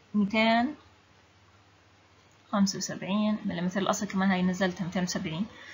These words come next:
S maximum two ثلاثمية وخمسين. الأس ماكس الكلية أو النهائية حتكون الأقل، فهي ميتين خمسة وسبعين. برضو بنعملها راوند داون،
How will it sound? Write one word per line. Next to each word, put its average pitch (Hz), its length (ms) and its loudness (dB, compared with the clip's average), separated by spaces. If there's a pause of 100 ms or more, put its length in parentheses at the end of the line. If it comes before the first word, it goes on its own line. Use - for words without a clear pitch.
(1200)
S - 500 2
maximum 185 680 2 (340)
two 220 320 2 (720)
ثلاثمية 202 500 2
وخمسين. 208 800 0 (720)
الأس - 400 4
ماكس 202 720 2 (280)
الكلية 202 600 2
أو 170 100 0
النهائية 226 520 0
حتكون 226 360 -2
الأقل، 220 460 2
فهي 214 240 0
ميتين 202 420 0 (380)
خمسة 202 360 2
وسبعين. 170 520 -4
برضو 214 200 2
بنعملها 208 400 4
راوند 190 340 4
داون، 220 420 4